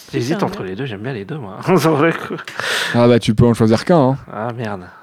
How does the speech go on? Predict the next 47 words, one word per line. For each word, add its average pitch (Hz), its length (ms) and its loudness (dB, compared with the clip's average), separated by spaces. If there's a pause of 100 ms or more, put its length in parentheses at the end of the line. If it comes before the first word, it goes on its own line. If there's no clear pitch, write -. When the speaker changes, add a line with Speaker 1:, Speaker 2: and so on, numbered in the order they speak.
(280)
Speaker 3:
Après, 139 220 0
tu - 80 -4
peux - 80 -6
changer 110 240 0
Speaker 2:
Ah, 113 40 4
Speaker 3:
de 131 40 6
Speaker 2:
je 127 60 4
Speaker 3:
nom. 104 60 2
Speaker 2:
prends 110 80 -8
le 101 60 -8
Gorky, - 400 -10
il 95 60 -10
est 95 60 -12
plus, 123 160 -4
il 110 80 -2
Speaker 3:
Mais 113 60 6
Speaker 2:
est - 20 4
Speaker 3:
demain, 117 160 6
on 143 100 6
Speaker 2:
plus, 117 60 4
Speaker 3:
enregistre 110 260 2
Speaker 2:
il 127 40 4
est 117 40 2
Speaker 3:
pas. 110 60 6
Speaker 2:
plus 98 180 -4
attachant, 101 300 -10
le 98 60 -14
Gorky. 95 180 -14 (320)
Pour - 100 -18
le 101 80 -10
coup, 110 220 -4
euh, 92 400 -6
c'est 104 140 -10
le, 104 180 -4
pour 113 160 4
le 113 40 6
Speaker 3:
Ouais. 113 240 6
Speaker 2:
film 117 220 -10
et 208 40 -12
tout. 226 80 -10
Speaker 1:
Oui, 180 380 -12
oui, 190 160 -14
oui. 196 360 -10 (1000)
C'est - 160 -16
le 185 120 -6
Gollum. 185 400 -10 (420)
Speaker 2:
Hmm. 143 400 -4